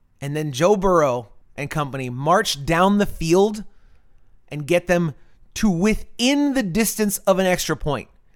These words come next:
to kick a game-winning field goal to send the Cincinnati Bengals to their first Super Bowl since nineteen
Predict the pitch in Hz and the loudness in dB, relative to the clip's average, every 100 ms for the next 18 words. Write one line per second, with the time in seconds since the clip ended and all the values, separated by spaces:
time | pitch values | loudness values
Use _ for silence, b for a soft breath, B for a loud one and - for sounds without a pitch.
0 | _ - - 180 143 117 180 220 214 214 | _ -12 -6 -6 -6 -2 0 2 2 2
1 | 208 196 175 165 147 143 131 - 151 139 | 2 0 0 0 0 -2 -4 -6 -6 -6
2 | - 208 220 269 226 214 196 160 165 147 | -4 -2 0 0 0 0 0 -2 -2 -4
3 | 117 - - - _ - - - - - | -10 -12 -14 -16 _ -20 -20 -20 -20 -20
4 | - - 180 160 143 - 208 233 - - | -20 -6 0 2 2 2 2 2 0 -2
5 | 220 175 147 139 127 - 135 135 147 185 | -2 -2 -2 -2 -2 -6 -8 -6 -2 -2
6 | 190 - 175 175 | -4 -6 -2 -2